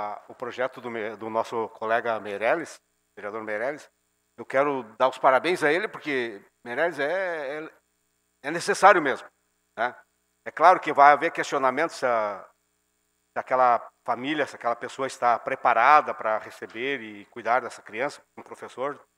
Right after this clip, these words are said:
que atende numa creche, aí ela é, é preparada, né? Ela tem, tem os crecheiros, mas agora os crecheiros, até, até eu, eu gos-, eu gostaria de, de colaborar contigo, vereador Meirelles,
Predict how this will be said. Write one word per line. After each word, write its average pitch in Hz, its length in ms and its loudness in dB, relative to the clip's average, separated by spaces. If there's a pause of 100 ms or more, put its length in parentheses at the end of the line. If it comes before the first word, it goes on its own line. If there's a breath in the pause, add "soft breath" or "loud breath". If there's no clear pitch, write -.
(480)
que - 60 -8
atende 120 320 -10
numa 110 180 -6
creche, 117 500 -6
aí 110 180 -2
ela 123 180 0
é, 139 340 0
é 135 60 -8
preparada, 135 640 -2
né? 107 280 -8 (580)
Ela 101 120 -8
tem, 123 480 -12 (220)
tem 110 80 -12
os 104 100 -16
crecheiros, 101 420 -14
mas 101 220 -8
agora 117 260 -2
os - 60 -12
crecheiros, 160 560 -4 (800)
até, 156 340 6
até 170 320 6
eu, 208 80 10
eu 190 240 2
gos-, 185 220 2
eu 202 100 -4
gostaria 156 400 2
de, 151 280 0
de 120 500 -6 (320)
colaborar 131 380 4
contigo, 139 520 -4 (420)
vereador 120 300 -2
Meirelles, 110 400 -2